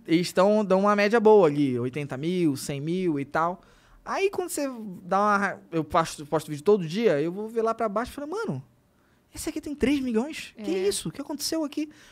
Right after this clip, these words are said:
Speaker 1: Do nada, porque esses vídeos também, quando eles pegam, eles se propagam muito
Speaker 2: Sim.
Speaker 1: rápido,
Speaker 2: Sim.
Speaker 1: né?
Speaker 2: Quando bota lá no explorar.
Speaker 1: Pô, o TikTok é um exemplo, assim, cara. Eu boto o vídeo num dia, vou dormir no outro dia, meio milhão. Quê?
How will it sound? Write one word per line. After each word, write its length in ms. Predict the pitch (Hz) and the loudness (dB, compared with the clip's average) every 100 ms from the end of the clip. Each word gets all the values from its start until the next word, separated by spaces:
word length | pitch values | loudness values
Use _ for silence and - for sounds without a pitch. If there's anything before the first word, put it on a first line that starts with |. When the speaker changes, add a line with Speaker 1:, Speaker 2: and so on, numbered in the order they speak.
| - | -10
Speaker 1:
Do 140 | 139 170 | -2 2
nada, 340 | 233 254 202 | 6 6 4
porque 260 | 180 160 185 | 2 0 2
esses 220 | 180 220 | 6 4
vídeos 180 | 202 196 | 2 -2
também, 180 | 196 185 | 0 -2
quando 180 | 190 208 | -2 0
eles 220 | 208 - | 0 -2
pegam, 340 | - 196 233 | 4 6 6
eles 120 | 202 - | 2 0
se 80 | |
propagam 480 | 202 208 - 208 214 | 2 2 4 4 4
muito 440 | 190 185 208 190 143 | 2 4 4 2 0
Speaker 2:
Sim. 60 | |
Speaker 1:
rápido, 360 | 131 127 - 240 | 2 2 2 0
Speaker 2:
Sim. 40 | |
Speaker 1:
né? 220 | 254 143 135 | 2 0 -2
Speaker 2:
Quando 220 | - 233 214 | -6 -4 0
bota 280 | 240 254 | 0 2
lá 120 | 254 247 | 0 0
no 80 | |
explorar. 580 | 254 - 240 214 220 285 - _ _ | -2 -4 -4 -2 -2 -4 -8 _ _
Speaker 1:
Pô, 140 | - 214 | 6 6
o 120 | 180 | 6
TikTok 580 | 165 208 202 190 220 220 | 2 0 4 6 6 6
é 60 | 269 | 2
um 120 | 285 | 4
exemplo, 380 | 302 240 240 208 | 2 2 2 0
assim, 180 | - 208 | -2 -2
cara. 220 | 143 131 | 0 0
Eu 40 | |
boto 280 | 139 180 190 | 2 0 0
o 40 | |
vídeo 280 | 180 196 196 | -4 -2 -2
num 160 | 202 202 | 0 0
dia, 280 | 165 190 226 | 0 2 4
vou 100 | 220 | 4
dormir 240 | 214 196 208 | 2 2 2
no 60 | |
outro 160 | 220 214 | -2 0
dia, 480 | 214 233 233 208 - _ _ - | 0 2 0 -2 -8 _ _ -4
meio 220 | 160 180 | 2 2
milhão. 400 | 180 151 135 165 - - - | 2 0 -2 -6 -20 -20 -8
Quê? 180 | 320 | -4